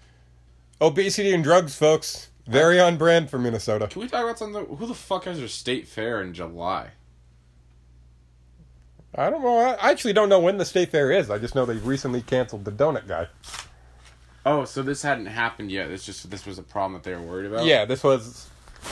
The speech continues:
Speaker 1: this was, um, planning ahead for a bad visual.
Speaker 2: Okay, okay, okay, okay. Never mind that, 'cause I was about to really judge, um,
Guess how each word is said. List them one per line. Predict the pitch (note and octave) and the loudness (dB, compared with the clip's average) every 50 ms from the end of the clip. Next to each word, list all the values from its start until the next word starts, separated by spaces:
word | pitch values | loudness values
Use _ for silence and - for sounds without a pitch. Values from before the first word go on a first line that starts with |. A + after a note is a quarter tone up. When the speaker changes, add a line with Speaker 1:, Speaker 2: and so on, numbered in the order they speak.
| - - | -4 0
Speaker 1:
this | E3+ F3 - - | 0 2 2 2
was, | G#3 D#3 F3 | 4 6 6
um, | G3 E3+ D#3 | 6 6 4
planning | C#3+ - E3+ D#3+ D#3+ D#3 D3 C#3+ | 2 2 2 4 4 4 4 2
ahead | B2+ A#2 B2 A2+ G#2 F#2 F2+ | 2 2 2 2 0 0 -2
for | - A2 G#2 | -4 -2 -2
a | G2+ | 0
bad | F#2+ G2 F#2 F#2 F#2 | 0 0 0 0 0
visual. | F#2 A#2+ C3+ C#3 C#3+ C#3+ C#3+ C#3 C#3 C#3 C3 C3 | -2 0 0 0 0 0 0 -2 -2 -4 -4 -6
Speaker 2:
Okay, | B2 - - A2 G#2+ G2+ G2 | -8 -8 -8 -6 -6 -4 -4
okay, | G#2 A2 G#2+ - A2+ G#2 | -6 -6 -6 -6 -6 -4
okay, | G2+ F#2+ F#2+ G2+ | -6 -6 -6 -8
okay. | F#2+ F#2 F2+ - G2+ F#2 | -8 -8 -8 -10 -10 -10
Never | F#2 F#2+ F#2+ F#2 | -10 -10 -10 -10
mind | F#2 F#2 F2+ F2+ | -8 -8 -8 -8
that, | F2+ F#2 F#2 | -10 -10 -12
'cause | - G2+ | -8 -4
I | G#2+ A2+ | -2 -2
was | A#2+ A#2+ | -2 -2
about | A#2 B2 A2+ - | -2 -6 -6 -6
to | G#2+ | -8
really | G2 G2 G2+ G#2 G2+ G2 F#2+ | -10 -8 -8 -8 -8 -8 -8
judge, | F2+ F#2+ F#2+ F#2+ F#2+ F2+ F2+ - - - - - - | -8 -8 -6 -6 -8 -8 -12 -16 -20 -20 -20 -18 -12
um, | - F#2+ F#2 F#2 F2+ F2+ F2+ F2 F2 F2 E2+ E2 | -8 -6 -6 -6 -6 -8 -8 -10 -12 -14 -16 -18